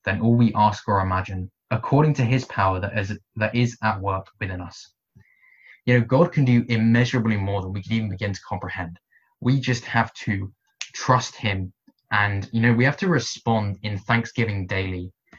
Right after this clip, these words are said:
Pray and build your relationship with God through spending time with him, through listening to him, through receiving power from him, and through speaking to him. Just really grow in your relationship with God.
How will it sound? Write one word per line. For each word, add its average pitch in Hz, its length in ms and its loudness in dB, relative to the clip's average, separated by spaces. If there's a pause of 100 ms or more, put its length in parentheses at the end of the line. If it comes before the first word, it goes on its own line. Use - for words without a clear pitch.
(160)
Pray 139 380 4
and 110 180 0
build 107 340 -2 (220)
your 104 160 -2
relationship 101 560 -4
with 95 220 -8
God 95 260 -2 (540)
through 123 160 0
spending 127 360 0
time 104 300 -2
with 95 160 -8
him, 90 200 -8
through 110 300 -4
listening 110 500 -2
to 95 80 -6
him, 92 300 -8
through 110 140 -4
receiving 117 560 0 (340)
power 110 340 -2
from 104 320 -4
him, 92 240 -6
and 107 140 -4
through 104 200 -4
speaking 104 460 -8
to 90 100 -12
him. - 140 -14 (800)
Just 117 220 -2
really 117 400 4 (320)
grow 113 360 4 (100)
in 101 200 -6
your 98 180 -2
relationship 95 500 -4
with - 260 -20
God. 87 220 -6